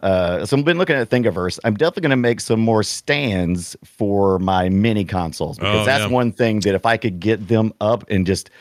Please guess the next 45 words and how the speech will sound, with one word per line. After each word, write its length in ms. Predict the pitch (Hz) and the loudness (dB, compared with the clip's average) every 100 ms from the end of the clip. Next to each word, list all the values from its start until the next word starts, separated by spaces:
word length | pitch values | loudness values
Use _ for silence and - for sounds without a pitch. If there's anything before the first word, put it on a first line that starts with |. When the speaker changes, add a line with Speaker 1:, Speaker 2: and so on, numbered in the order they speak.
| - - | -18 -4
Speaker 1:
right 240 | 131 151 | -2 0
now 140 | 139 | 0
they're 100 | 135 | 2
just 100 | 117 | 0
kinda, 180 | - 120 | 0 -2
like, 160 | 107 98 | -2 -4
in 120 | 82 | -6
piles 580 | - 95 113 143 143 - - | -2 0 2 0 -2 -8 -10
Speaker 2:
Mm-hmm. 260 | 101 98 | -8 -8
Speaker 1:
'cause 180 | 92 101 | -4 0
I 40 | 107 | 0
don't 100 | 107 | 0
have 100 | 101 | 0
any 80 | |
really 180 | 92 101 | 2 2
place 240 | - 98 - | 2 0 -2
to 100 | 82 | -10
put 380 | _ - 214 | _ -4 -4
them. 240 | 226 226 202 - _ _ - | -2 -2 -4 -12 _ _ -4
And 200 | 113 113 | 0 0
so 180 | - 117 | 0 0
if 120 | 110 | 2
I 80 | 170 | 0
could 180 | 165 135 | 0 0
get 160 | 151 | -2
some, 220 | 120 131 110 | 0 -2 0
if 140 | 98 | 0
I 60 | 123 | -2
could 140 | 113 | -2
print 200 | 127 117 | 0 2
out 120 | 110 | 2
a 40 | 101 | 2
couple 280 | 107 98 | -2 -2
of 60 | 92 | 0
little, 240 | 95 87 | 2 0
nice 320 | 82 92 90 90 | 0 -2 -2 -2
little 140 | 80 | -4
stands 360 | - 92 90 - | -2 -2 -2 -4
for 60 | |
'em, 60 | 85 | -4
which 140 | 85 | -2
I've 100 | 98 | 0
already 220 | 113 107 92 | 0 -2 -6
bought 420 | 78 - 92 - | -6 -2 -2 -2
off 300 | 82 73 | -4 -4